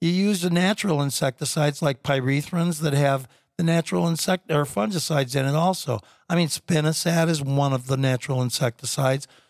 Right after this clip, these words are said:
So too is a pyrethrin. Just read the label and see what's on there. Preferably the systemics, one tablespoon for every six inches diameter of the pot. You got a twenty-four inch pot. You're gonna go four tablespoons sprinkled around, watered in, leave it there for,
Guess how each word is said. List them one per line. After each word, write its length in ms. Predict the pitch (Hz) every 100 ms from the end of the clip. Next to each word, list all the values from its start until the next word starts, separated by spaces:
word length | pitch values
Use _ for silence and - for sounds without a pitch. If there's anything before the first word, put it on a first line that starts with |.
| _
So 220 | - 151
too 220 | 151 160
is 80 | 160
a 60 | 170
pyrethrin. 800 | - 170 151 131 120 143 131 127 _ _ _ -
Just 200 | 226 -
read 240 | 165 202 190
the 100 | 196
label 340 | 160 156 151
and 120 | 139
see 180 | - 165
what's 220 | 147 139
on 260 | 139 135 131
there. 220 | 113 92 - _ _
Preferably 520 | - 143 - 151 170 170
the 100 | 160
systemics, 640 | - 143 - 147 156 151
one 160 | 147 147
tablespoon 520 | 151 147 156 - 170
for 180 | - 165
every 140 | 139
six 360 | 139 - 131 -
inches 360 | 139 - 139
diameter 460 | - 139 135 131 131
of 80 | 123
the 80 |
pot. 380 | 120 160 175 - _ _ _ _
You 100 | 147
got 160 | 147 147
a 60 | 139
twenty-four 680 | - 165 165 165 175 170
inch 200 | 165 156
pot. 340 | - 170 190 - _ _ _ _
You're 120 | 147
gonna 160 | 151 147
go 220 | 151 147
four 360 | 147 - 135 151
tablespoons 680 | - 151 160 151 170 165
sprinkled 360 | - 165 147 160
around, 320 | 143 151 160
watered 300 | 147 156 165
in, 240 | 160 196 156
leave 200 | 143 175
it 100 | 180
there 180 | 202 214
for, 340 | - 170 151